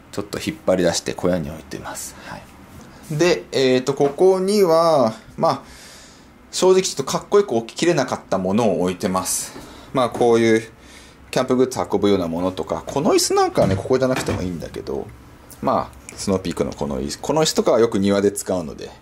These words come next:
やったりとか。で、これはまあ、エプロンと、その、耐熱のグローブ、グローブっていうか、なんていうんですか。で、この辺はまあ、工具関係、関連をメインに置いてます。この和風の謎の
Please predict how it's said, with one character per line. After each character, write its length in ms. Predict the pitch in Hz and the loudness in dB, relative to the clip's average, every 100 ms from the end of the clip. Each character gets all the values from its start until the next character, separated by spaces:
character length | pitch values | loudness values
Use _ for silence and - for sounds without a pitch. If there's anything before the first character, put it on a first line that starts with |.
| - | -20
や 80 | - | -16
っ 20 | |
た 140 | - | -12
り 60 | - | -12
と 100 | - | -12
か。 200 | - - - - - - - - - | -18 -18 -18 -20 -18 -20 -20 -20 -8
で、 100 | 170 | -4
こ 160 | - | 2
れ 60 | 170 | 4
は 100 | 170 | 4
ま 160 | 170 139 | 4 4
あ、 60 | |
エ 60 | 120 | 2
プ 240 | - 131 | 0 2
ロ 160 | 104 90 | 2 0
ン 140 | 80 - - | -4 -10 -4
と、 300 | 156 160 147 - - - - - - | 0 2 0 -6 -20 -20 -20 -20 -20
そ 160 | - 98 | -12 -6
の、 340 | 90 87 82 - - - - - - | -2 -2 -2 -8 -20 -20 -20 -20 -6
耐 220 | 127 101 | -2 0
熱 260 | 95 - 95 | 0 -2 -2
の 180 | 90 | 0
グ 100 | 90 | 0
ロ 80 | 87 82 | 0 0
ー 20 | 76 | -2
ブ、 220 | - - | -8 -6
グ 100 | 90 | 0
ロ 100 | 110 | 0
ー 40 | |
ブ 80 | 92 | 0
っ 20 | 73 | -6
て 160 | - | -8
い 40 | 64 | -6
う 20 | |
か、 60 | |
な 80 | 71 | -6
ん 20 | 76 | -8
て 40 | |
い 20 | |
う 0 | |
ん 20 | - | -10
で 40 | |
す 60 | - | -8
か。 120 | 175 - - | -10 -12 -8
で、 80 | 175 | -4
こ 120 | - | 0
の 60 | 175 | 2
辺 160 | 190 | 2
は 60 | 196 | 2
ま 80 | 185 | 2
あ、 40 | |
工 240 | - 156 160 | 2 2 2
具 140 | 165 | 0
関 220 | 185 180 | 0 0
係、 200 | 151 123 | 2 2
関 420 | 117 160 151 151 | 2 0 0 2
連 160 | 127 98 | 0 0
を 40 | |
メ 220 | 92 110 113 | 0 0 2
イ 60 | |
ン 100 | 104 | 2
に 100 | 87 | 0
置 100 | 80 | -4
い 40 | 76 | -6
て 120 | 85 | -4
ま 160 | 82 | -4
す。 220 | - - - - - - - | -6 -12 -14 -16 -18 -20 -12
こ 60 | - | -4
の 120 | 117 | 0
和 80 | 117 | 0
風 180 | - 120 | 2 0
の 180 | 92 80 | 2 0
謎 280 | 87 90 | 0 0
の 220 | 95 92 | 0 -2